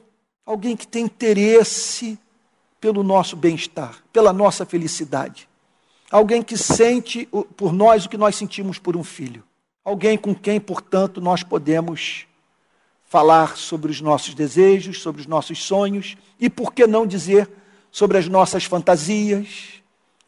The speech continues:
os desejos que temos medo de confessar para os nossos amigos, as nossas frustrações,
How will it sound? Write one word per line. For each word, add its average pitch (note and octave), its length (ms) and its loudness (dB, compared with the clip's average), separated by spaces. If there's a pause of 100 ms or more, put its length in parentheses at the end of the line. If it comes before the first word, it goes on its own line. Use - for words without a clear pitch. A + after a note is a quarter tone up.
os E3 120 -8
desejos F#3 680 4
que - 140 -10
temos F3+ 320 -4
medo E3+ 420 2
de E3 320 0
confessar F3+ 640 0
para - 120 -10
os E3 100 -10
nossos E3+ 380 -2
amigos, G3+ 760 -2 (960)
as A3+ 180 4
nossas G3+ 400 2
frustrações, G3+ 1400 -2